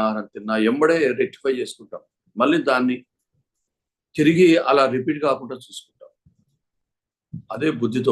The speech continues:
పనిచేయడము అంటే. కొన్ని కొన్ని లోపట ఉంటాయి, అది వాక్కు ద్వారా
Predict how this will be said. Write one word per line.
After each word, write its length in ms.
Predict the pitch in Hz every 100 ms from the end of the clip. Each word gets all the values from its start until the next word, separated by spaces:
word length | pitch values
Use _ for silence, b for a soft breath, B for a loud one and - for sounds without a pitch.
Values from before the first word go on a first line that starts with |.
| -
పనిచేయడము 560 | 104 - 101 92 90 117
అంటే. 180 | 120 - - _ _ - - _ _ _ _ _ _ _ _ _ _ _ _ _ _ _ _ _ - B B
కొన్ని 160 | 147 156
కొన్ని 160 | 151 143
లోపట 260 | 156 170 170 156
ఉంటాయి, 320 | 151 143 127 - _ _ _ _ _ _ _ _ _ -
అది 120 | 131 127
వాక్కు 300 | 127 135 151 147 143 _ _ 117
ద్వారా 200 | 135 151